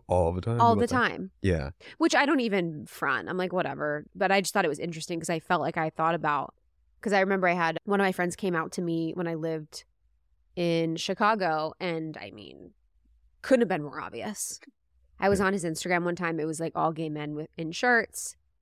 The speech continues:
Speaker 2: He, like, he was just very obvious.
Speaker 1: So
Speaker 2: But at that time, I was like, "Oh," I acted like I had no idea.
Speaker 1: Mm-hmm.
Speaker 2: And I was so grateful that I did.
Speaker 1: Yeah.
Speaker 2: And I don't even know why I did that. Maybe I was just, I think the way that he approached me was so, with such sincerity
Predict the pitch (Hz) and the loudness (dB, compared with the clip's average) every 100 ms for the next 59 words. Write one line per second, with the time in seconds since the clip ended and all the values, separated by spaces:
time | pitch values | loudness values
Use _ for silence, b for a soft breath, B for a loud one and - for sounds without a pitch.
0 | _ _ - 175 170 151 - - - _ | _ _ -4 -2 0 0 -2 -8 -20 _
1 | 208 220 214 196 160 156 147 117 - 85 | -2 0 0 -2 -2 -2 -2 -4 -6 -10
2 | - - 196 - - - - 196 190 175 | -10 -10 -10 -10 -10 -2 2 4 4 2
3 | - 196 180 165 175 185 - 220 220 214 | 2 2 2 0 -4 -10 -12 -16 -14 -12
4 | 214 208 - 202 185 - 190 208 185 180 | -14 -6 0 2 2 0 -2 -2 -4 -4
5 | 180 175 165 165 165 196 302 _ - 117 | -4 -2 -2 -2 0 -2 -2 _ -2 2
6 | 113 180 180 180 165 170 - 170 147 - | 2 0 -2 -4 -4 -6 -6 -6 -6 -8
7 | - 104 - - _ - 95 65 71 _ | -10 -10 -12 -14 _ -2 0 0 -8 _
8 | _ _ _ _ _ - 214 247 392 220 | _ _ _ _ _ 0 2 4 6 6
9 | 190 180 170 160 156 - 160 147 - - | 4 4 4 2 -2 -2 -2 -2 -6 -8
10 | - _ _ - 190 175 170 170 165 165 | -12 _ _ -6 -2 0 2 2 0 -6
11 | - - - _ _ _ _ _ _ _ | -10 -18 -20 _ _ _ _ _ _ _
12 | - 220 294 285 247 208 208 214 185 190 | -2 2 4 4 4 6 6 4 2 0
13 | 170 - 196 185 - 247 233 175 - - | -2 2 4 4 2 0 0 0 -2 2
14 | 196 196 180 170 - 175 - 180 165 - | 6 6 4 0 -2 -4 -4 -6 -4 -6
15 | 147 165 233 | -4 -4 -4